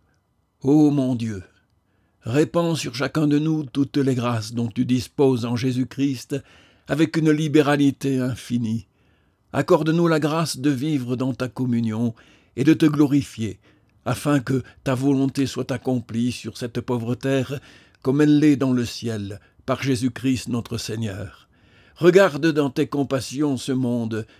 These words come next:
pour lequel Jésus-Christ est mort, et qui est encore plongé dans les ténèbres, dans les calamités, dans la souillure et dans le crime.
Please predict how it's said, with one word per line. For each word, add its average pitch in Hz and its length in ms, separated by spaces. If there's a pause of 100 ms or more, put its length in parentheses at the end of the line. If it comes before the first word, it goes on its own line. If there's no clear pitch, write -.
(320)
pour 143 160
lequel 143 300
Jésus-Christ 139 680
est 127 60
mort, 117 460 (440)
et 127 120
qui 143 120
est 156 120
encore 156 340
plongé 151 460
dans 135 140
les 143 140
ténèbres, 135 680 (340)
dans 147 220
les 151 160
calamités, 151 840 (320)
dans 131 140
la 135 120
souillure 135 600
et 117 60
dans 113 160
le 110 100
crime. 110 640